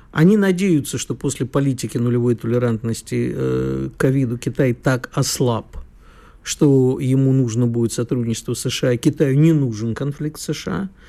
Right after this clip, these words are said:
и что с Китаем можно будет договориться. И вот на фоне всего этого наглый китайский аэростат парит над священной американской землёй. А чё будет дальше, не очень понятно. Сбивать они его не хотят.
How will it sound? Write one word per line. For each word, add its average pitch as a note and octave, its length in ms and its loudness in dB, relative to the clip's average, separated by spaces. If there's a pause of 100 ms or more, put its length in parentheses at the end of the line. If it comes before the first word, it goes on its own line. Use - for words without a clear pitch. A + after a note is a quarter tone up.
(240)
и D#3+ 80 2
что - 180 2
с - 80 -2
Китаем B3+ 400 0
можно F#3+ 320 0
будет D#3 260 0
договориться. B2 600 -2
И - 20 2
вот C#4+ 220 0 (420)
на C#3 120 0
фоне A3 260 0
всего C3+ 380 0
этого C3+ 420 -2 (520)
наглый G3+ 380 2
китайский D#3 540 -2
аэростат C#3 520 -2
парит D#3+ 420 0 (100)
над D3 320 -2
священной D3 720 -2
американской A#2 720 -2
землёй. B2 500 -8 (640)
А C#3+ 260 4
чё - 160 4
будет G#3 260 0
дальше, B3 320 0
не D#3+ 120 2
очень E3+ 200 -2
понятно. D#3+ 400 -2
Сбивать D3 340 0
они D3+ 120 2
его D3+ 140 2
не D#3 120 2
хотят. C4+ 360 -2